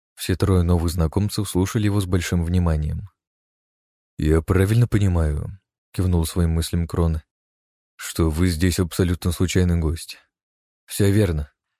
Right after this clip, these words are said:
согласился игрок и продолжил. «А теперь я бы хотел услышать информацию об этом месте. Не волнуйтесь, если вы здесь с какими-то своими целями, то противостоять вам не в моих интересах».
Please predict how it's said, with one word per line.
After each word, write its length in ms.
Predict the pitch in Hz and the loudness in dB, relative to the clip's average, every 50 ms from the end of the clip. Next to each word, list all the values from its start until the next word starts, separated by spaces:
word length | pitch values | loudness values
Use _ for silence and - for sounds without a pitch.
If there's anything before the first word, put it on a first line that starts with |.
| _ _ _ | _ _ _
согласился 760 | - - 90 80 95 95 87 - 95 90 85 - - 85 82 | -8 -6 -2 0 0 0 2 2 0 0 0 -2 -2 -2 -2
игрок 460 | 80 76 - 85 82 - - - _ _ | -2 -2 -2 -2 -2 -2 -4 -12 _ _
и 80 | 95 | -6
продолжил. 640 | 90 - - 95 85 87 82 80 80 - 71 69 76 - _ _ _ _ _ _ _ _ _ _ _ _ _ _ _ _ _ _ _ _ | -4 -2 -2 0 2 2 0 0 -2 -4 -6 -8 -10 -12 _ _ _ _ _ _ _ _ _ _ _ _ _ _ _ _ _ _ _ _
«А 120 | 92 90 | -2 0
теперь 320 | 82 101 98 - 120 117 | 0 0 2 2 2 4
я 140 | 117 117 117 | 4 4 4
бы 120 | 104 117 113 | 2 0 0
хотел 320 | - 113 - 117 113 107 | 0 0 2 2 2 2
услышать 480 | 107 101 - 123 120 107 113 104 - 107 | 2 2 2 0 0 2 0 0 0 0
информацию 520 | 101 95 104 107 110 120 110 - - 92 | 0 2 0 2 2 2 2 2 0 0
об 80 | 82 92 | 0 2
этом 200 | 87 - 92 90 | 2 2 2 2
месте. 420 | 90 82 80 - - - - - _ _ _ _ _ _ _ _ _ _ _ _ | 2 2 0 -4 -8 -12 -14 -14 _ _ _ _ _ _ _ _ _ _ _ _
Не 140 | - 101 104 | 0 2 2
волнуйтесь, 600 | 98 113 127 135 139 120 95 - - - - - - _ | 4 4 4 6 4 4 2 0 -4 -6 -8 -10 -10 _
если 280 | 80 85 82 80 - 101 | -2 0 0 0 0 0
вы 160 | 87 95 98 | 2 2 2
здесь 220 | 85 98 104 98 | 2 2 0 0
с 40 | - | 2
какими-то 440 | - 107 92 - 107 104 95 - 98 | 0 0 0 2 0 2 2 0 0
своими 320 | - - 107 104 104 101 | 0 0 2 2 2 2
целями, 480 | 90 - - 110 101 92 85 80 76 - _ _ _ _ _ _ | 0 2 0 2 2 2 0 0 -2 -6 _ _ _ _ _ _
то 100 | - 87 | -4 -2
противостоять 760 | - - 101 87 - 95 98 95 - - 101 101 104 98 - | 0 0 0 2 2 2 2 2 2 2 2 2 2 2 2
вам 180 | 95 90 87 87 | 0 2 2 4
не 120 | 87 92 | 2 2
в 60 | 90 | 2
моих 260 | 85 101 98 92 - 92 | 2 0 0 0 0 -4
интересах». 640 | 85 - - 85 82 78 78 - 71 - - _ | -2 0 0 0 2 0 0 -4 -8 -10 -12 _